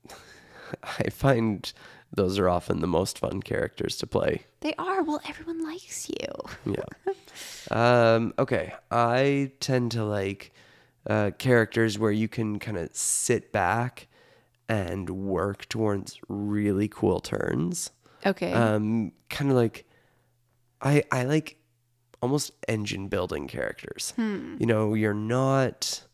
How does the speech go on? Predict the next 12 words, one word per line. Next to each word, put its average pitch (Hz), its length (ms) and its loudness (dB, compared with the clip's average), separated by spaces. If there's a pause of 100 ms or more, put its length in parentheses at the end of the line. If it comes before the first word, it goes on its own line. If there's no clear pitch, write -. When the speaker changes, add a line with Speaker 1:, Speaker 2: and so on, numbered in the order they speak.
(600)
Speaker 1:
right 120 260 4
in 123 80 -2
the 120 80 2
middle 107 400 0
of 98 140 -2
things. 101 420 -2
You're 95 140 -2
not 107 480 2 (240)
dealing 101 520 2
with, 101 560 -4
uh, 90 500 -4 (760)
uh, 101 280 0